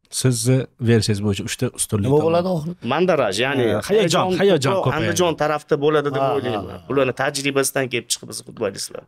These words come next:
Speaker 2: Ha.
Speaker 1: Lekin juda ham, e, tosh bosadigan argumentlar berdilar. Sizdan ham shunaqa argumentlar kutamiz.
Speaker 2: Bizda birinchida olib qaraganda muxlislar o'zlariga ham Xudo xohlasa, e, ular, ularga ham aytganmiz.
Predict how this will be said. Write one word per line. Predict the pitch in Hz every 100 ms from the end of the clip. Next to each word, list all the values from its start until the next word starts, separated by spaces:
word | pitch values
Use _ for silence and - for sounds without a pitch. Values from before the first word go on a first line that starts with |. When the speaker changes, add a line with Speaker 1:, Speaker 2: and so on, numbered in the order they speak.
| -
Speaker 2:
Ha. | 98 87 80 73 65 _ _ _ _ - _
Speaker 1:
Lekin | 110 107 151 147 -
juda | 110 110
ham, | 117 139
e, | 101 92 92 92
tosh | - 139
bosadigan | 131 - 98 101 131
argumentlar | 117 113 101 - 151
berdilar. | 151 98 87 98 - _ _ _ _
Sizdan | - 113 101 92
ham | 127
shunaqa | 113 90 110
argumentlar | 101 92 98
kutamiz. | 117 101 147 - _ _ _
Speaker 2:
Bizda | - 123 131 117
birinchida | 135 143 117 113 104
olib | 117 117
qaraganda | 123 117 110 110 104 104 - - - _ _ _ -
muxlislar | - 117 123 131 120 131 120 - _ _ _ _ _ _ -
o'zlariga | 113 110 117 110 107
ham | 98
Xudo | 113
xohlasa, | 107 104 101 104 92
e, | 80 90 87 85 82 82 - _ _ _ _ -
ular, | 110 117
ularga | 117 120 113 104
ham | 101
aytganmiz. | 101 110 - 101 90 131